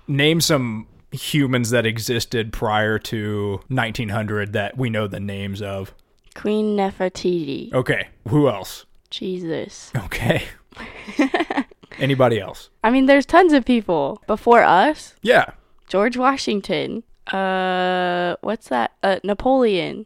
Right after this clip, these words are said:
Speaker 2: Why are you just having me name off random names?
Speaker 1: I want you to tell me why you know those names.
Speaker 2: Oh.
Speaker 1: Why did they stand out? Why can you reference Napoleon, but in two hundred years from now, unfortunately, no one's gonna reference Abby
Speaker 2: <laughs>
Speaker 1: Richmond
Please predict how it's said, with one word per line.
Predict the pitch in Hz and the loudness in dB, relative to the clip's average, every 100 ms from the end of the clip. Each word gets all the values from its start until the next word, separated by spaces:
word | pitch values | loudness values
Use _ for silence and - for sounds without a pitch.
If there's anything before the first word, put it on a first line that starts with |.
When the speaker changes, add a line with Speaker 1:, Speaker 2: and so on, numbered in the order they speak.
| _ | _
Speaker 2:
Why | 220 226 | 0 2
are | |
you | 262 254 | 2 0
just | 233 - | -4 -4
having | 233 220 | -2 -2
me | 214 202 | -2 -2
name | 190 202 | -2 -2
off | 185 185 | -4 -4
random | 185 190 185 | -6 -6 -6
names? | 165 170 147 190 - - | -8 -8 -10 -14 -12 2
Speaker 1:
I | 151 | 4
want | 190 196 | 4 2
you | 202 | 0
to | 170 | 2
tell | 143 - 160 | 2 4 2
me | 160 117 | 4 0
why | 117 135 151 | 2 2 2
you | 147 | 2
know | 135 131 | 4 4
those | 120 110 | 4 2
names. | 117 120 98 - - - | -2 -4 -4 -8 -10 -2
Speaker 2:
Oh. | 202 226 247 254 240 202 160 | 4 6 6 8 8 8 6
Speaker 1:
Why | 135 180 | 6 6
did | 165 | 4
they | 127 139 | 4 2
stand | - 131 107 107 | 2 -2 -2 -4
out? | 104 104 - - | -4 -6 -12 -4
Why | 127 151 196 196 185 151 - | 2 4 4 4 0 -4 -2
can | 165 151 | 0 0
you | 170 180 175 143 | 2 4 6 4
reference | 123 127 139 - 135 123 117 - | 2 2 2 2 0 0 -2 -4
Napoleon, | 135 117 - 139 139 113 101 101 - - | -4 -4 0 2 2 2 -2 -6 -10 -4
but | 139 156 | 2 4
in | 180 156 139 - | 4 -2 -2 -4
two | - 220 | 2 4
hundred | 208 160 139 | 6 4 4
years | 165 165 | 4 4
from | - 120 | 2 0
now, | 117 110 107 107 - | 2 2 2 -2 -4
unfortunately, | 151 143 170 185 - 143 123 123 117 | -4 2 4 4 2 -4 -2 0 0
no | 131 143 | 2 4
one's | 156 135 | 4 2
gonna | 131 123 | 0 0
reference | 117 123 127 110 | 2 2 0 -2
Abby | 120 120 | 0 0
Speaker 2:
<laughs> | - 247 | 2 6
Speaker 1:
Richmond | 359 - 339 269 | 8 8 6 4